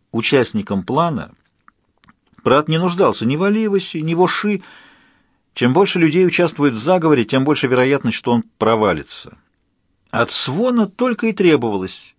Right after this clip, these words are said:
внушить Уэйтсу, что за аферой стоят обвинитель и следователь, и последний сфабрикует ложный след, дабы босс на него купился.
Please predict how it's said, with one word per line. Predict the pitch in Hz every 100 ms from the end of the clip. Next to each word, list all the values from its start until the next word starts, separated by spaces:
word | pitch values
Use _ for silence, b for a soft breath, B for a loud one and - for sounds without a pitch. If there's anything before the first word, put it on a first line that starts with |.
| -
внушить | 131 190 - 247 208 -
Уэйтсу, | 147 170 175 170 - 151 143 -
что | - 139
за | 147
аферой | 147 185 131
стоят | 98 123 135 143
обвинитель | 127 110 131 156 156 92
и | -
следователь, | 110 135 180 185 180 180 165 b b b b b b
и | 117
последний | 113 123 147 143 123
сфабрикует | - 131 135 135 127
ложный | 117 123 113 120
след, | - 180 202 -
дабы | 95 104 104 95
босс | 127 143
на | 104
него | 92 107
купился. | - - 82 - -